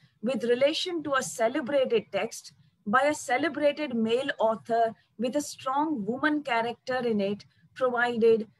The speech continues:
no easy symmetries of gender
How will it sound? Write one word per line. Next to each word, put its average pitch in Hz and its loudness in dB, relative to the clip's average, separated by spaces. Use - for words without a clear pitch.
no 233 0
easy 269 -4
symmetries 220 -4
of 240 -4
gender 214 2